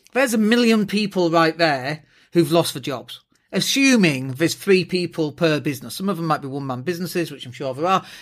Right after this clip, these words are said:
And then conversely, some of them will be, uh, not Woolworths, uh, Wilko's. Wilko's,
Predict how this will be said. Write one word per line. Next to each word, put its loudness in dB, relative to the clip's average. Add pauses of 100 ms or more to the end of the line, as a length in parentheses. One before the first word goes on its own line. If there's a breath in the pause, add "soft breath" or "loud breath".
And 0
then 4
conversely, 4
some -4
of -2
them -2
will 4
be, 0 (500 soft breath)
uh, 2
not -4
Woolworths, -4
uh, 0
Wilko's. 2
Wilko's, 0